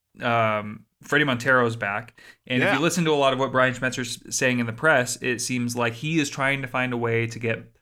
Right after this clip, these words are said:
Speaker 1: Freddie Montero, Nico Lodero, and Raul Ruidiaz all on the field at the same time. It
Speaker 2: Awesome.
Speaker 1: means, it means moving Nico Lodero out to more of the winger role, which is the role that he plays for, uh, Uruguay on his national team.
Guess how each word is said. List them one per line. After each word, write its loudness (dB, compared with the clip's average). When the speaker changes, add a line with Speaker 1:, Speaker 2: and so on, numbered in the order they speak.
Speaker 1:
Freddie 6
Montero, 2
Nico 0
Lodero, 4
and -2
Raul 4
Ruidiaz -2
all 4
on 2
the -2
field 0
at -10
the -18
same -6
time. -14
It -2
Speaker 2:
Awesome. 4
Speaker 1:
means, 0
it -4
means -2
moving 0
Nico 0
Lodero 4
out 2
to -8
more 0
of -2
the 0
winger 0
role, 0
which -4
is -8
the -2
role 0
that -6
he -8
plays -4
for, -4
uh, -2
Uruguay 0
on -4
his -4
national -4
team. -8